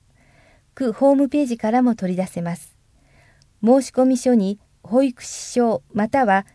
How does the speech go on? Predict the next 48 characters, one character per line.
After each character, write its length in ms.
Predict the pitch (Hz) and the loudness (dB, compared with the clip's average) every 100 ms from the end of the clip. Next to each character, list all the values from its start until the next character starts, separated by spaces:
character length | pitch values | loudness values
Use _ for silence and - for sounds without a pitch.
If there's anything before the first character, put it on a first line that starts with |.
| _ - | _ -18
取 120 | - | -2
得 280 | 277 277 277 | 0 0 0
見 140 | 269 | 0
込 120 | 277 | 0
み 120 | 262 254 | 0 0
証 240 | 254 262 | 0 0
明 180 | 262 254 | 0 -2
書 160 | 254 | 0
の 100 | 240 240 | 2 0
写 260 | 233 254 | -2 -10
し 200 | - 247 | -6 -4
を 80 | 202 | -4
添 240 | - 175 | -4 -6
え 60 | 170 | -4
て、 260 | - 151 - _ _ _ _ _ _ - | -6 -6 -8 _ _ _ _ _ _ -10
一 280 | 214 277 | -6 0
月 300 | 277 277 - | 2 2 0
五 260 | 262 233 - | -4 -4 -2
日 160 | 254 254 | 0 0
必 160 | - - | -4 -6
着 260 | 233 220 | -6 -2
で 220 | 202 196 - _ _ _ | -2 -2 -4 _ _ _
保 240 | - 254 | -2 -2
育 260 | 254 - - | -2 -10 -4
課 200 | 226 220 | -2 -2
管 280 | 220 262 | -2 0
理 140 | 285 262 | 0 -2
係 500 | 269 247 208 190 185 | -4 -4 -4 -4 -4
へ 160 | 180 - _ _ - | -4 -6 _ _ -6
簡 200 | 233 262 | -2 0
易 220 | 269 254 | 0 -2
書 400 | - 254 - 208 | -6 -14 -6 -2
留 140 | 196 175 | -2 -2
で 220 | 170 - _ 202 | -4 -6 _ -2
郵 220 | 233 247 | -2 0
送 260 | - 247 | 0 0
ま 140 | 220 220 | 0 -2
た 160 | 277 | -2
は 120 | 269 202 | -2 -4
持 120 | 175 | -8
参。 440 | - 165 - 226 _ _ _ _ _ _ | -8 -8 -8 -12 _ _ _ _ _ _
問 220 | 226 240 240 | 0 2 2
い 40 | |
合 60 | 233 | 2
わ 120 | 233 | -2
せ 260 | - 220 - | -4 -6 0
同 220 | 254 285 | 2 2
係。 540 | - 185 175 170 - | -2 -8 -8 -8 -10